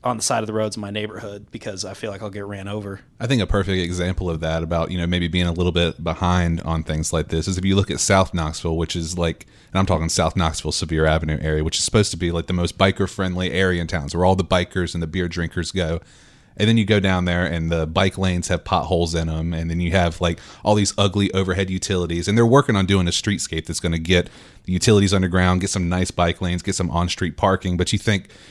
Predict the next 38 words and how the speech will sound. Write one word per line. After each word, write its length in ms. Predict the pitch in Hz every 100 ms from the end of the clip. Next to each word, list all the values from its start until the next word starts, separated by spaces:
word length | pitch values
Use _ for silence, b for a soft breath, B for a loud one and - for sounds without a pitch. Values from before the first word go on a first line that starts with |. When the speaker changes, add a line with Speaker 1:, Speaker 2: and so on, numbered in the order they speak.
| B
Speaker 2:
you 80 | 101
know, 60 | 92
that's 220 | 107 -
the 120 | 95
area 320 | 95 92 90
where 320 | 85 82 82 - b b 87
all 140 | 104
the 100 | 101
biker, 460 | 101 104 101 95 87
the, 320 | 95 90 87
the 100 | 90
bikers, 680 | 87 92 - 82 - - - - _ -
not 100 | -
the 60 | -
biker 320 | - - -
bikers, 460 | - - - - -
the, 160 | 113 101
the 140 | 110
bicycle 480 | 117 135 - 95 87
bikers, 600 | 80 82 - - - - - B
<laughs> 160 | B -
not, 280 | 139 143 139
not, 240 | 139 139
yeah, 100 | 107
the 100 | 92
cyclists, 500 | - 131 127 85 82
that's 180 | 110 -
the 80 | 87
word. 200 | 82 -
Thank 180 | 98
you, 80 | 85
Calvin. 340 | - 80 82 90
Calvin's 380 | 85 82 82
over 140 | 82 80
here 260 | 80 78 82
in 80 |
the 80 | 85
background, 460 | 82 82 - 85